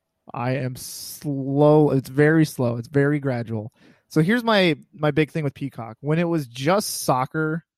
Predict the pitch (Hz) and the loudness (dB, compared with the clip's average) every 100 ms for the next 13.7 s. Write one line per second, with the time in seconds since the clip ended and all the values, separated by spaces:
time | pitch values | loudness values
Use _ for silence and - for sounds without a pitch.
0 | - 143 139 127 143 139 143 131 135 135 | -2 -2 0 0 -2 -2 -4 -4 -6 -6
1 | - 143 139 139 127 127 139 151 135 147 | -8 -2 0 0 -2 -4 -4 -4 -4 -2
2 | 139 - _ _ 233 247 - 160 127 - | -2 -4 _ _ -2 -2 -2 0 0 -6
3 | - 160 165 - 170 196 196 196 175 190 | -8 -4 -2 -2 0 0 0 -2 -2 -2
4 | 165 160 151 147 - _ _ _ _ _ | 0 0 0 -4 -10 _ _ _ _ _
5 | _ 160 156 147 139 131 131 127 135 123 | _ 0 2 0 -2 -2 -2 -4 -4 -4
6 | 127 131 127 123 127 123 120 120 117 117 | -4 -6 -6 -6 -6 -6 -6 -6 -6 -8
7 | - - 139 127 123 120 120 120 - - | -14 -8 -4 -2 0 0 -2 -4 -12 -20
8 | _ _ _ _ _ - 120 117 135 131 | _ _ _ _ _ -6 -4 -2 0 -2
9 | 123 131 123 120 123 120 117 117 113 120 | 0 0 2 0 -2 -4 -4 -4 -6 -6
10 | 127 - 139 131 - 123 120 - 120 117 | -6 -4 -4 -4 -4 -2 -2 -4 -4 -4
11 | 117 - 131 143 147 143 139 139 131 131 | -6 -8 -6 0 2 4 2 0 -2 -4
12 | 123 - 131 127 123 120 117 113 120 110 | -4 -8 -8 -6 -6 -8 -12 -12 -10 -10
13 | 113 107 120 120 120 127 120 | -12 -12 -8 -8 -8 -6 -8